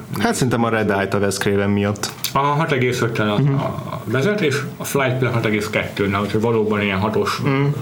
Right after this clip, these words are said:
Speaker 2: körül mozognak. Ö, Metascore-ban már nagyobb az eltérés, úgy találtam, hogy húsz pont a különbség,
Speaker 1: Hm.
Speaker 2: majdnem húsz pont a különbség, de melyik javára?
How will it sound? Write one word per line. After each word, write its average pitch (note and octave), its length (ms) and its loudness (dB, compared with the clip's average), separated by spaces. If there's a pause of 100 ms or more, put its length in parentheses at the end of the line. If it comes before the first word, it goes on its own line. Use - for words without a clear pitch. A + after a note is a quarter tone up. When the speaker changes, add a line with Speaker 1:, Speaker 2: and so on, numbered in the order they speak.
Speaker 2:
körül A2 220 2
mozognak. B2 540 0 (540)
Ö, A#2+ 160 2 (180)
Metascore-ban B2+ 580 2
már A#2 120 0
nagyobb A#2 280 2
az G#2+ 140 2
eltérés, A2+ 400 2
úgy B2+ 60 2
találtam, G#2+ 280 2
hogy G#2 100 0
húsz F#3+ 220 2
pont G#2+ 220 0
a G#2+ 40 -2
különbség, G#2 680 0 (140)
Speaker 1:
Hm. B2+ 200 2
Speaker 2:
majdnem A2+ 240 0
húsz G#2+ 120 0
pont A2 180 -2
a - 40 -6
különbség, A#2+ 440 0
de C3+ 80 0
melyik C3+ 280 0
javára? F#2+ 480 0